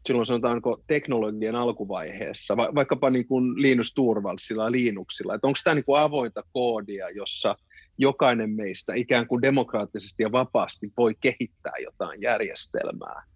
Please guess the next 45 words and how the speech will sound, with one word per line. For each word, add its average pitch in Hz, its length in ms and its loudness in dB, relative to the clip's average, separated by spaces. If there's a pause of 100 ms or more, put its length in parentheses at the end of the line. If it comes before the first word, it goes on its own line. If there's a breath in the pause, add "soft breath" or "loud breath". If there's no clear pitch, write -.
(300 loud breath)
Ihan 143 180 2
samalla 156 240 4
tavalla 127 180 4
kuin 123 120 -8
puhutaan 113 400 0
niin 107 80 -6
kuin 107 80 -10
suorasta 110 520 0
demokratiasta, - 840 -4
että 107 160 -2
miten 123 280 4
pitkälle 104 320 0
se - 140 -6
voidaan 110 280 4
viedä, 120 240 4 (300 loud breath)
niin - 80 -2
sama 202 220 2
liittyy 139 280 -2
sitten - 160 -4
tähän 180 200 -2
tieteeseen, - 640 -4
crispr-teknologiaan, - 1120 -2 (360 soft breath)
jossa 135 260 6
sulla 165 260 6
on 151 120 4
niin 113 160 0
kuin 120 220 -4
vanhoja 123 420 2
tai 131 200 -2
entisiä 127 280 -4
biohakkereita, 120 680 -2
jotka 120 160 -6
on 135 60 0
sitä 139 200 -2
mieltä, 120 160 -4
että 180 120 -6
hei, 208 100 0
että 151 220 -12
tää 202 120 0
on 185 60 0
niin 185 80 0
kuin 196 100 0
mahtavaa, 190 360 2
että 123 100 -4
tää 151 180 2